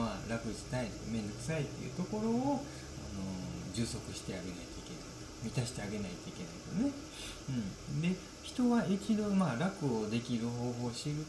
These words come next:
と、まあ、元に戻れないっていうのがあります。ね。実際そうですよね。僕も全くその通りですね。うん。戻るわけがないっていう感覚だと思うんですよ。これ不可逆性の法則っていうのがね、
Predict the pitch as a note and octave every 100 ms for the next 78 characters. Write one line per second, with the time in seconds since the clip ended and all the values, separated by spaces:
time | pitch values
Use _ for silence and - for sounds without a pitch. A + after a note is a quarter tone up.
0 | - A3 G#2 G2+ F#3+ - G#2+ F#2 B2 D3+
1 | E3 D3+ C#3 - - - F3+ E3+ - -
2 | F2 - - - - - - B2 A#2 -
3 | - - - - - B2 - D3 - F#3+
4 | A#2 - - F#2 F#2 G2+ F2 G#2+ A2 B2+
5 | C3+ C#3 C3 C3+ B2+ B2+ B2 A2+ B2 -
6 | C#3+ - C3 - B2 G2 E2+ - A2 A2
7 | - - - - - G#2 G2 F#2 A2+ B2+
8 | D3 D3+ C#3+ A#2+ B2 E3+ D3 A#2+ G2+ F2+
9 | G2+ - - D#3+ C#3 C3+ - - A2+ G2+
10 | G#2+ - G2 G2 F#2 G2 F2 E2+ - F#2+
11 | - - - F3+ - A#3+ G#3+ G3+ - -
12 | F#3+ F3 D#3 D#3+ D3 C#3 C3+ C#3+ - F#2+
13 | F2+ E2+ E2 F2